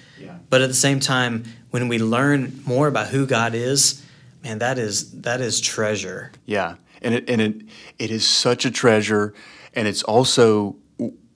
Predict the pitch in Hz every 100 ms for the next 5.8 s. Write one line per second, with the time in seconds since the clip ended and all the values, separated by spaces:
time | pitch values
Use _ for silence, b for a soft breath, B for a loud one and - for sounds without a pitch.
0 | _ 120 120 117 107 95 90 107 110 110
1 | - - 107 101 98 95 98 82 82 -
2 | - - _ - 113 107 160 - 113 98
3 | - 101 101 - 101 92 92 - 78 73
4 | - - B B 104 104 101 101 123 -
5 | - 131 127 143 143 151 151